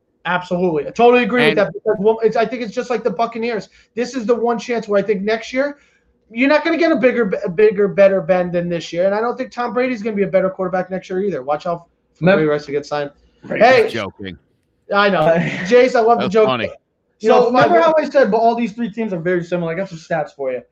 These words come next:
Speaker 3: All these offenses are in the same range. Baltimore's actually ranked last out of the three. But they're all in top ten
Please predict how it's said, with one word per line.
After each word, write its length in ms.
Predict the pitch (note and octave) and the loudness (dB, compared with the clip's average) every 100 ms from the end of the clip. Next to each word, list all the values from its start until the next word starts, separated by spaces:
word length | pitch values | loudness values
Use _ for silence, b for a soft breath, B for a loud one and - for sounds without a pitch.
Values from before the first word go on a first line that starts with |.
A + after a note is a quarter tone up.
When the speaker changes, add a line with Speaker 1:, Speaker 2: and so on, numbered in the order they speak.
| _ _ _ - | _ _ _ -4
Speaker 3:
All 160 | G3 | 0
these 180 | A#3 B3 | 0 0
offenses 760 | G#3+ A3+ A3+ A#3 A#3 A#3+ A3+ _ - | 0 0 0 -4 -4 -8 -8 _ -4
are 140 | F#3 | -2
in 80 | G#3 | -2
the 60 | E3+ | -4
same 340 | - F3+ E3 | -4 -4 -2
range. 400 | D#3 A#2+ A#2+ _ _ _ _ _ _ _ _ _ | -4 -6 -10 _ _ _ _ _ _ _ _ _
Baltimore's 420 | E3+ A3 A3+ F#3+ | -4 -2 -4 -2
actually 280 | E3+ D#3+ C#3+ | -2 -4 -8
ranked 180 | C#3+ C#3 | -12 -12
last 320 | C3 C3 - | -10 -10 -10
out 100 | A2+ | -16
of 80 | A2+ | -18
the 60 | |
three. 300 | A#2 A2 A2 _ _ _ | -20 -20 -20 _ _ _
But 300 | G3 B3+ D4 | 2 4 4
they're 180 | C4+ B3 | 4 4
all 320 | B3+ C4+ D4 | 6 8 8
in 180 | C#4+ A#3+ | 6 0
top 320 | A#3+ A#3 G3+ - | -6 -6 -6 -4
ten 420 | A3 G3 D#3+ | -4 -2 -4